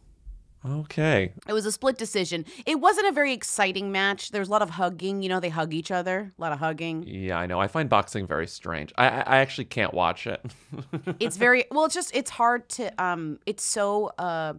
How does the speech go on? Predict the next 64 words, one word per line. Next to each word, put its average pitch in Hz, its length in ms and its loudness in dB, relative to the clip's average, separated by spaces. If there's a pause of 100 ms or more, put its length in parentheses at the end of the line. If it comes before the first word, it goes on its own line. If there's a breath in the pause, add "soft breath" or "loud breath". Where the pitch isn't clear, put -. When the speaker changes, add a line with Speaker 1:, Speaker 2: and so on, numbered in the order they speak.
(260)
Speaker 1:
Violent 117 460 6
hugging. 98 460 0
It's - 140 -10
weird. 87 380 -6
Speaker 2:
No, 262 260 -2
well, 277 220 0
that, 277 320 4
but 233 100 -4
it's 226 140 -6
also 240 240 -4
just, 208 220 -8
like, 190 140 -4
really 180 280 -4
decided 170 440 -2
by 160 140 0
judge, 160 460 -4
judging, 180 580 -4
and 175 160 0
I 165 80 0
don't 175 160 -2
really, 156 240 -8
I'm 156 220 0
not 151 220 -4
the 156 80 -10
ju-, 143 260 -2
like, 175 140 -4
I 170 100 8
don't 170 160 2
know 160 100 -2
how 156 100 -8
to 147 80 -6
judge 135 320 -8
boxing. - 500 -4
So 190 120 -6
there's 190 160 -4
a - 20 -8
lot 185 160 6
of, 190 100 -4
like, 185 180 0
Speaker 1:
Mm-hmm. - 300 -20
Speaker 2:
judgment 185 460 0
calls 165 320 -2
that, - 140 -6
like, 156 220 -6
it's - 160 -10
hard 160 280 -4
to 160 80 -12
tell, 151 280 -6
like, 143 260 -8
oh, 165 180 -2
was 156 200 -8
that, 147 280 0 (260 soft breath)
'cause 247 120 -4
people, 226 380 -2 (240 loud breath)
uh, 156 80 -8
people 190 300 -4
online 165 340 0
were 151 100 -6
like, 147 220 -4
"Oh, 214 240 4
he 220 120 0
didn't 196 260 2
win." 196 420 2
Speaker 1:
Yeah, 95 300 -2